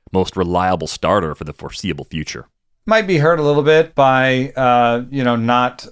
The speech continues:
Speaker 2: uh, facing divisional foes as much. Um, and, uh, you know, the changeup, he threw three hundred twenty-two last year, had a two seventeen batting average against, uh,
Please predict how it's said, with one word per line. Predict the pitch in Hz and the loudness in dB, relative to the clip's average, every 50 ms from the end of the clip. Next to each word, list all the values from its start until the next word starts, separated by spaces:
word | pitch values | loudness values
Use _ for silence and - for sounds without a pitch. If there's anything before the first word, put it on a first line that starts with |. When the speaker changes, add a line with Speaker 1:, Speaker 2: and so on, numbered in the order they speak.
| - - | -16 -14
Speaker 2:
uh, | 131 131 117 107 | -12 -12 -12 -12
facing | 107 - 139 135 127 - - 131 123 117 110 101 | -10 -4 -2 -2 -2 -2 -2 -2 -2 -2 -4 -4
divisional | 117 120 110 117 110 110 120 117 | -6 -6 -4 -4 -4 -4 -4 -4
foes | 113 - 120 120 120 123 120 123 | -4 -2 -2 0 0 0 -2 -4
as | 123 113 110 | -6 -4 -2
much. | 120 123 127 131 - - - - - _ _ _ _ _ - | 0 0 0 0 -2 -8 -16 -16 -20 _ _ _ _ _ -12
Um, | 117 110 107 107 104 104 104 104 101 104 104 107 110 _ _ _ _ _ _ _ _ _ _ _ - | -10 -8 -6 -4 -4 -4 -6 -6 -8 -10 -12 -14 -18 _ _ _ _ _ _ _ _ _ _ _ -10
and, | 117 117 117 113 113 113 113 113 113 110 107 113 - - | -6 -4 -2 -2 -2 -2 -2 -2 -2 -4 -6 -8 -10 -6
uh, | 120 120 117 113 110 110 107 110 117 | -2 0 2 2 2 2 0 -2 -4
you | 117 123 | -4 -4
know, | 120 117 | -4 -4
the | 113 117 | -4 -6
changeup, | 117 - - 175 190 202 190 147 143 139 127 123 - - - - - - - | -6 -6 -4 -2 -2 -2 0 2 4 4 2 2 -4 -16 -20 -20 -20 -18 -12
he | 107 113 117 127 | -8 -6 -6 -6
threw | 120 - 165 165 156 135 120 | -4 -4 -2 -2 0 -2 -2
three | - 147 151 | -2 -2 0
hundred | 147 143 131 123 120 | 0 2 2 0 0
twenty-two | 120 131 135 123 120 - 135 131 | 0 0 0 0 0 -2 0 2
last | 127 127 123 120 117 - | 2 2 2 0 -2 -2
year, | - 123 123 123 123 123 120 117 | -2 0 2 2 2 2 0 -2
had | 107 113 113 | -4 -6 -8
a | 107 | -6
two | - - 139 | -4 -4 -4
seventeen | 123 - 139 135 131 127 120 - 123 127 123 120 120 117 113 - - - - - - | -2 -2 -2 -2 -2 -4 -6 -4 -2 0 0 0 0 -2 -4 -6 -10 -10 -10 -6 -2
batting | 113 117 117 120 117 117 | 0 0 2 2 2 2
average | 117 113 113 107 | 2 0 0 -2
against, | 110 104 117 117 120 120 117 117 - - - - - - | -4 -2 0 2 2 0 0 -4 -6 -10 -14 -16 -16 -10
uh, | 110 107 104 104 104 104 101 | -8 -4 -4 -2 -2 -2 -4